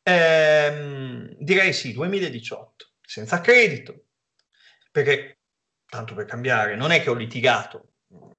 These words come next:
volevo un'intervista, insomma, banalissimo. Ma, eh, siamo sul finire della serata, c'è stata la cena,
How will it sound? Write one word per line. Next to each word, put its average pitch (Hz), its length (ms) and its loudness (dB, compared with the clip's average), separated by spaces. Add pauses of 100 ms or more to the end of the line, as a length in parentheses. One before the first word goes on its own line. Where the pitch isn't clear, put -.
(120)
volevo 131 640 0
un'intervista, 117 800 -8
insomma, - 300 -18 (240)
banalissimo. 131 720 -4 (640)
Ma, 185 600 -2 (560)
eh, 113 800 -14 (960)
siamo 143 280 -2
sul 120 180 -8
finire 135 320 0
della 147 200 4
serata, 196 540 -2 (880)
c'è 139 200 -2
stata 120 960 0
la - 100 -10
cena, 151 500 -6